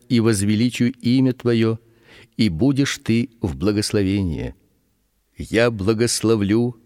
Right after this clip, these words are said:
благословляющих тебя, и злословящих тебя прокляну, и благословятся в тебе все племена земные».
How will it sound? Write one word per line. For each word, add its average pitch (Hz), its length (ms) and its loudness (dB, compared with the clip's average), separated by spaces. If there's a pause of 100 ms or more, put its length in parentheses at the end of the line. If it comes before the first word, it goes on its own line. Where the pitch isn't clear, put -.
(180)
благословляющих 101 1400 -2
тебя, 73 400 -4 (520)
и 107 100 2
злословящих 98 1080 -2
тебя 90 340 -2 (240)
прокляну, 104 640 -2 (1040)
и 110 160 2
благословятся 101 1300 -2
в - 100 -10
тебе 113 400 0
все - 460 -2
племена 127 600 0
земные». 73 640 -6